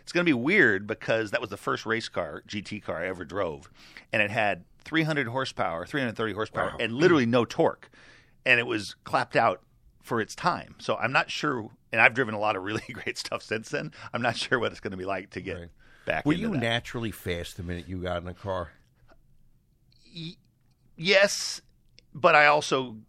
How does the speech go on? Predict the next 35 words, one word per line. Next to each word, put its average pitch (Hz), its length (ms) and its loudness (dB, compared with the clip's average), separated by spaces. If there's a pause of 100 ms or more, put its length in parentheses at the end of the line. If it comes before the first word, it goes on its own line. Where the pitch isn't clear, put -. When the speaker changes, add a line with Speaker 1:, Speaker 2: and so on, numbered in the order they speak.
(140)
Speaker 1:
you 139 160 -2
know, 104 320 0
really 123 320 4
studied 104 400 0
it 92 140 -8
from 85 220 -8
there. 73 300 -6
I 92 40 -6
mean, 120 160 0
it 143 120 -6
came 160 280 -2
pretty 120 240 -2
easy 98 340 -6
to 101 220 -6
me. 107 220 -12 (100)
I 98 80 -6
mean, 104 120 -4
I 104 60 -2
was 95 140 -6
quick - 280 -6
right 69 140 -8
away. - 260 -16 (240)
Uh, 80 340 -6 (180)
but, 113 420 2 (420)
uh, 80 420 -4 (640)
quick - 440 -2 (160)
and 92 360 -2
world-class 98 500 -4
quick - 400 -14
are 76 100 -16
different. 69 380 -16
I - 40 -10
mean, 95 80 -2
Speaker 2:
Right. 87 80 2
Speaker 1:
there's 90 200 -4